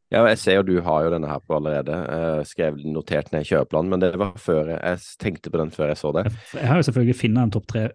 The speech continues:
Speaker 2: før vi møttes, men så
Speaker 1: Ja,
Speaker 2: skjønner
Speaker 1: ja.
Speaker 2: jeg at jeg skal ikke nevne den, så det er
Speaker 1: Nei,
Speaker 2: greit,
Speaker 1: nei,
Speaker 2: det.
Speaker 1: men, eh, jeg vil ha den der Titans-kampene. Altså,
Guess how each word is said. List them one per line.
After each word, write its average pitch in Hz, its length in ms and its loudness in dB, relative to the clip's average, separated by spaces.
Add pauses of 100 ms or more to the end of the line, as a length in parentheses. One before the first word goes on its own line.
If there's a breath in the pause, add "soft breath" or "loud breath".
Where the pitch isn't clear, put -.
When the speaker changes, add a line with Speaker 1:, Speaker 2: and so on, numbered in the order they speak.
(120)
Speaker 2:
før 113 240 0
vi 104 140 4
møttes, 113 260 -2
men 117 140 2
så 110 80 4
Speaker 1:
Ja, 135 80 8
Speaker 2:
skjønner 131 100 8
Speaker 1:
ja. 117 60 6
Speaker 2:
jeg 107 100 4
at 113 80 -4
jeg 113 80 -4
skal 107 140 -2
ikke 107 80 2
nevne 104 240 2
den, 135 160 -4 (100)
så - 140 -4
det 113 80 6
er - 0 -
Speaker 1:
Nei, 117 80 4
Speaker 2:
greit, 107 160 2
Speaker 1:
nei, - 0 -
Speaker 2:
det. 104 320 -4
Speaker 1:
men, 101 180 6
eh, 95 320 2 (140)
jeg 101 180 0
vil 107 140 -4
ha 95 80 0 (160)
den 87 160 -4
der 80 180 -6
Titans-kampene. 76 1300 -2 (880)
Altså, 170 160 2